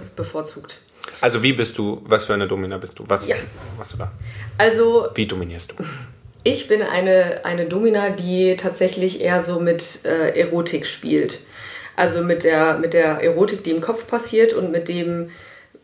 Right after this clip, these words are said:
Speaker 1: mit dem Film, was die, den die, den die Gäste drehen, die, den baue ich aus. Also ich bin jetzt nicht, wie man sich das so,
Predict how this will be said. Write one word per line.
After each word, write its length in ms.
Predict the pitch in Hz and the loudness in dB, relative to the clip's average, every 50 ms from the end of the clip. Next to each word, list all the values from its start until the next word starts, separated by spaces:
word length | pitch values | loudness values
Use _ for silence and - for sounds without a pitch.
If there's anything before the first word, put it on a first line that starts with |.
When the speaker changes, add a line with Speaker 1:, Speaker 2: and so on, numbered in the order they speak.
| _ - | _ -8
Speaker 1:
mit 240 | - 180 180 - | -6 -6 -4 -2
dem 140 | 165 165 170 165 | -2 -2 -2 -4
Film, 600 | - - - - 214 220 233 247 254 262 254 202 | -6 -12 -4 4 6 8 8 8 8 6 6 4
was 160 | 190 190 - | 2 0 -2
die, 260 | 185 180 175 165 - - - | -6 -8 -8 -8 -8 -12 -14
den 380 | - - - - 190 185 180 | -16 -14 -8 -2 -2 -2 -2
die, 100 | 175 170 | -2 -8
den 320 | - - - - 180 175 175 | -10 -12 -10 -8 -6 -4 -4
die 120 | 170 156 | -4 0
Gäste 300 | 170 185 202 - - - | 0 0 0 0 -2 -4
drehen, 520 | 175 180 165 185 202 202 208 220 208 196 - | -4 -2 0 2 2 4 4 2 2 0 0
die, 380 | 185 190 190 185 185 - - | -2 -2 0 0 0 -2 0
den 180 | - 185 185 185 | 0 0 2 4
baue 200 | 185 170 170 170 | 6 8 8 8
ich 120 | 170 165 - | 6 4 0
aus. 360 | - 147 147 147 - - - - - | 0 0 0 -2 -4 -8 -8 -2 0
Also 160 | 170 165 160 | 0 2 2
ich 140 | 139 190 - | -2 0 2
bin 100 | 208 214 | 2 4
jetzt 220 | 202 185 185 - | 4 2 2 2
nicht, 340 | 202 202 196 202 208 - - | -2 -2 -2 -2 -8 -8 -6
wie 60 | 180 180 | -2 0
man 480 | 185 180 175 175 - - - - - | 2 2 0 -2 -6 -10 -12 -12 -12
sich 160 | - 170 165 - | -10 -10 -2 0
das 220 | 185 170 170 - | 0 0 2 0
so, 360 | 180 180 180 175 175 175 175 | -2 -2 -2 -2 -4 -4 -6